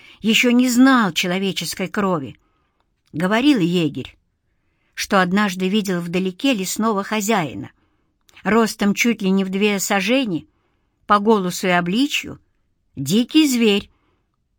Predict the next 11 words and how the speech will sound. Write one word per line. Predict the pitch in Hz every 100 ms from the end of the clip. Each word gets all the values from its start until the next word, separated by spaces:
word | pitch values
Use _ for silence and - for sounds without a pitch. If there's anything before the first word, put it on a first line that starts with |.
| _ _ -
одежда | 196 185 233 196 190
из | 196 185
невыделанной | 202 240 220 226 214 208
медвежьей | 202 202 190 220 202 185 214
шкуры. | - - 226 175 147 _ _ _ _ _ _ _ - - -
Рассказывал, | 226 269 - 302 302 254 262 254
что | - 277
и | 262
берлогу | 226 277 254 185 214 277 240
его | 247 240
находил, | 208 185 190 175 160 -